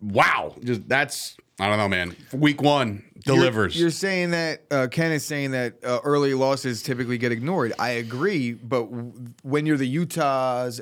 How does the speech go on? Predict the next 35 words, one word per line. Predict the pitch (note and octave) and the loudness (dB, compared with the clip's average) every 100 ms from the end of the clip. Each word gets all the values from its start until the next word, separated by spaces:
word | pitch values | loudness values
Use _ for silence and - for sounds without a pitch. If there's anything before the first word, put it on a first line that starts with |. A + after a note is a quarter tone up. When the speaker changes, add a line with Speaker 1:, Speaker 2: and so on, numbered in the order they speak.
| - | -8
Speaker 2:
or | B2 | -6
the | A#2+ | -4
Notre | B2+ B2 | -4 -2
Dames, | C3 F3 F3+ B2+ - - _ _ _ | -2 -2 -2 -6 -10 -20 _ _ _
they | B2 D#3 | -2 0
get | E3 | 2
ignored | D#3+ C#3 D3+ E3+ D#3 B2+ - _ _ _ _ _ _ _ _ C3+ | 0 -2 -2 0 -2 -4 -14 _ _ _ _ _ _ _ _ -12
because, | C3 D3+ C#3+ | -8 -6 -6
well, | C3 A#2 | -6 -6
no. | A2+ F#2 F2 | -6 -8 -8
When | G#2+ A#2+ | -6 -4
you're | A#2+ | -2
not, | D3+ E3 B2 A2+ | -2 -4 -6 -8
when | C#3 D3 | -4 0
you're, | D3+ C#3 | 0 0
if | C#3 C3 | -2 0
you're | D3+ B2 | -2 -2
Alabama, | - D#3 D3+ C3+ E3+ G#3 C#3 | -2 0 0 0 0 0 -2
you | C3 | -2
get | C3 A#2+ | -2 -2
the | |
loss | B2+ B2 A#2+ | 0 -2 -2
ignored | B2+ C3 | -2 -2
because | B2+ C3+ | -2 -2
you | D3 | 0
can | D3 | -2
make | D3 C#3 | -2 -4
it | C3 | -2
up | C#3 A2 | -2 -4
with | F#2+ | -10
the | |
tough | F2+ A2+ A2+ | -6 -6 -4
schedule. | - A2+ A#2+ | -4 -4 -2
Speaker 1:
And | A#2+ | -2
Speaker 2:
But | A#2 | 2